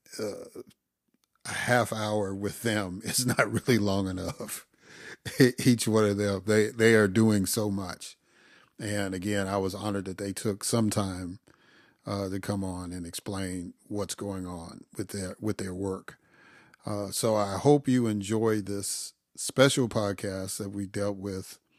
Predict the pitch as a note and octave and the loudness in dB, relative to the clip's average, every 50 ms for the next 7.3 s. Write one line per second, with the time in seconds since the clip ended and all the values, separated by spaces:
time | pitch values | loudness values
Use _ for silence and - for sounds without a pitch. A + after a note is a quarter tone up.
0 | _ _ _ - - _ - - - A#2 A2 A2 G#2+ G2+ G2 - - G#2+ G#2 G2 | _ _ _ -20 -20 _ -8 -2 0 2 4 4 4 2 0 -2 -2 -2 -2 -2
1 | F#2+ F#2+ - G2 F#2 F#2 F#2+ G2 F#2+ - - - G2+ F#2 - - - _ _ _ | -2 -4 -4 -8 -10 -10 -10 -10 -8 -8 -10 -10 -12 -12 -12 -14 -16 _ _ _
2 | _ _ _ _ _ _ _ - - - - _ _ _ _ _ _ _ _ _ | _ _ _ _ _ _ _ -20 -20 -20 -20 _ _ _ _ _ _ _ _ _
3 | _ _ - - - B2+ A2 G#2 G#2+ G#2 G2 - - G#2+ G2+ F#2 G2 G2 F#2+ - | _ _ -14 -6 -2 0 0 2 2 2 2 2 0 0 2 4 4 4 4 2
4 | - G#2 G2 F#2+ F#2+ G2 G2 G2 G2+ F#2+ - - G#2 F#2 F2+ F2+ F2+ F2+ F#2 - | 0 0 -2 -2 -2 -2 -2 -2 -2 -2 -2 -4 -6 -6 -6 -6 -8 -8 -8 -8
5 | G#2+ F#2+ F#2 F#2 G#2 A2+ B2+ A#2 A#2 G#2 F2 - G#2+ F#2+ F#2 F#2 - - G2 F#2 | -8 -8 -4 2 4 6 6 6 4 2 2 2 2 2 2 0 -2 -2 -4 -2
6 | F2+ F2+ F2+ - - - F#2 F#2 F#2+ F#2 G#2 G2 F#2+ G2 F2 - - G#2 G2 F#2 | -2 -4 -4 -6 -6 -8 -6 -6 -4 -2 -2 -2 -2 -4 -6 -4 0 0 0 0
7 | G2+ F#2 F#2 F2 F2 - | -2 -4 -4 -4 -6 -10